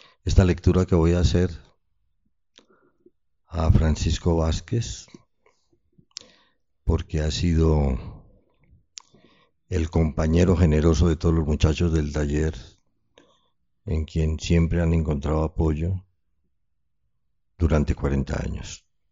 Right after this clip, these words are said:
Y agradezco también a Lucía,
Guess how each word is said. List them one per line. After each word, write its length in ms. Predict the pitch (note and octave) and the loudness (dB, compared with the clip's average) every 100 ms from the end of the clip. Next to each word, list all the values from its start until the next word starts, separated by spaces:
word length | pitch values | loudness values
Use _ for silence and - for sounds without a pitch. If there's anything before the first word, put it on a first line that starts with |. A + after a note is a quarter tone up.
| _ _ _ _ - - - - _ _ _ _ _ _ - - _ _ _ _ _ _ _ - | _ _ _ _ -20 -20 -20 -20 _ _ _ _ _ _ -20 -20 _ _ _ _ _ _ _ -2
Y 60 | |
agradezco 440 | F2+ F2 F#2+ F2+ A2+ | 2 4 4 6 6
también 280 | G2+ G2 G2+ | 8 8 8
a 80 | |
Lucía, 680 | G#2+ F#2+ - F#2 F2 G2+ | 6 4 4 4 4 4